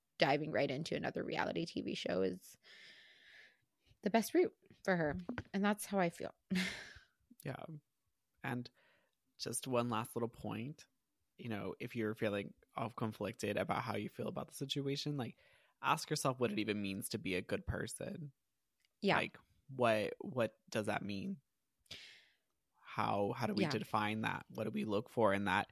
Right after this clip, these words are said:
Speaker 2: And, um, is it so binaried as someone is good or bad?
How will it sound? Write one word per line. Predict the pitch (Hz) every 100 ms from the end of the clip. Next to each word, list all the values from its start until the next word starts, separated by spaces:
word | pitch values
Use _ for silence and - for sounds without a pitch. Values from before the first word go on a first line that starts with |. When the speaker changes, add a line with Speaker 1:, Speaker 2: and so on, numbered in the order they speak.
| - - - _ _ _
Speaker 2:
And, | 117 113 110 104 104 107 - - -
um, | 117 110 104 101 104 104 95 - _ _ _ _ -
is | 117 113
it | 110
so | - - 101 98 92 -
binaried | - 104 101 95 - 69 - _ _ _ -
as | 90 87 131
someone | - - 95 98
is | 90
good | - 95 87 -
or | - 185
bad? | 113 120 - -